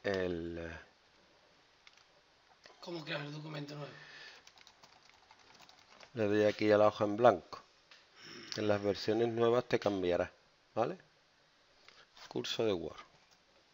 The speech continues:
Speaker 1: Y ahora voy a hacer una lista. Formato, numeración y viñetas. Aquí lo llaman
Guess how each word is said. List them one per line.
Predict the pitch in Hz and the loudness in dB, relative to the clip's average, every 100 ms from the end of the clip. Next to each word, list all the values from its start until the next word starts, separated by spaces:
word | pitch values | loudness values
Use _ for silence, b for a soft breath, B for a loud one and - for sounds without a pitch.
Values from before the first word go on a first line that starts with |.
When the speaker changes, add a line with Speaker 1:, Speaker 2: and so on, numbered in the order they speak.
| _ _ _ _ B B B _ _ _ _ _ _ _ | _ _ _ _ B B B _ _ _ _ _ _ _
Speaker 1:
Y | 110 | 6
ahora | 107 | 8
voy | 110 | 8
a | 110 | 6
hacer | - 87 - _ _ _ - | 4 -2 -4 _ _ _ -6
una | 110 117 | 2 4
lista. | 131 151 - - - - - - _ - - - - - - _ _ - - _ _ - _ _ _ _ - - - - - _ - - - - - - _ _ _ - - - - _ _ _ _ - | 4 2 -2 -2 -2 -6 -20 -20 _ -20 -20 -20 -20 -18 -20 _ _ -20 -20 _ _ -20 _ _ _ _ -20 -20 -20 -20 -20 _ -20 -20 -20 -20 -20 -20 _ _ _ -20 -20 -20 -20 _ _ _ _ -20
Formato, | - 101 95 92 104 123 - 135 | -14 -10 -6 0 4 4 0 -2
numeración | 110 98 92 - 98 | 0 2 0 -2 -2
y | |
viñetas. | 101 98 120 143 175 175 - - _ | 0 0 0 2 0 -2 -6 -16 _
Aquí | - 101 110 | -10 -4 0
lo | 113 | 4
llaman | 117 139 143 | 4 4 4